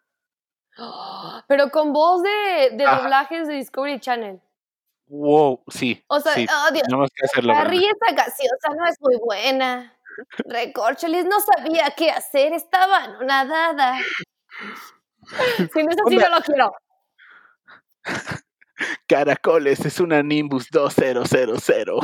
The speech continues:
Speaker 1: "Caracoles hervidos, eres Harry Potter". "Ah, yo
Speaker 2: Ay.
Speaker 1: quiero un emparedado".
Speaker 2: Ay, gracias a quienes nos siguen aguantando el día de hoy.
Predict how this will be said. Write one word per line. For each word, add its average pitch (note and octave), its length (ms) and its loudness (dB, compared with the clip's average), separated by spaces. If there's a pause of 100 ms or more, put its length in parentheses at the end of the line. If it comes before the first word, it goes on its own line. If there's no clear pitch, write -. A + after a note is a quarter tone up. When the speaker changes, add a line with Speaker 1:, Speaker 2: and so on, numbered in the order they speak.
(2000)
Speaker 1:
"Caracoles D4+ 800 0
hervidos, F4 680 0 (180)
eres G#4 220 0 (100)
Harry C#4+ 380 0
Potter". D4+ 880 0 (2250)
"Ah, - 100 2
yo C3+ 100 4
Speaker 2:
Ay. - 220 4
Speaker 1:
quiero G4+ 200 0
un F4 80 0
emparedado". A3+ 880 -2 (760)
Speaker 2:
Ay, C#3 560 2
gracias E3 520 4
a E3+ 80 6
quienes A#2+ 340 -4
nos A2+ 140 -6
siguen C#3 320 2
aguantando A2+ 560 -2
el A#2 100 -4
día A2+ 160 0
de G#2+ 140 0
hoy. E3 180 0